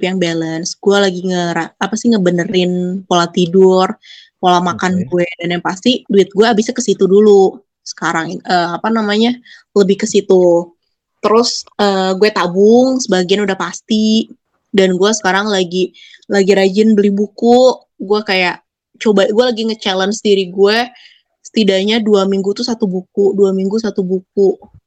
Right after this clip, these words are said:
Speaker 1: Jadi cobain deh, kalau nggak tiga minggu satu buku. Pokoknya lo harus ada buku yang lo baca. Jangan sampai otak lo stuck, meskipun lo sibuk kerja dari eight to five, eight to five,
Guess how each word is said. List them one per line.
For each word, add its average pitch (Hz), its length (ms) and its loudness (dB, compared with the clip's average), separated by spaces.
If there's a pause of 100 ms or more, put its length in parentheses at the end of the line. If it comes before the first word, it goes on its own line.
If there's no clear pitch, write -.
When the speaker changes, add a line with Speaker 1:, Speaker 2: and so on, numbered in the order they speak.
(180)
Speaker 1:
Jadi 233 320 2 (1300)
cobain 202 440 4
deh, 214 200 2 (160)
kalau 185 240 -2
nggak 233 160 -4
tiga 190 160 0
minggu 196 240 -4
satu 202 240 -6
buku. 190 280 -8
Pokoknya 226 440 -2 (240)
lo 294 160 2
harus 277 400 -2
ada 208 160 0
buku 196 320 -2
yang 226 160 2
lo 196 120 -2
baca. 175 440 -4 (280)
Jangan 196 240 0
sampai 226 320 -4
otak - 160 -6
lo 220 160 0
stuck, 185 240 -4
meskipun 233 480 0 (400)
lo 226 80 2
sibuk 226 400 -2
kerja 202 160 2
dari 196 320 2
eight 202 320 -6
to 202 80 -2
five, 190 400 -4
eight 196 240 -4
to 196 80 -6
five, 196 260 -2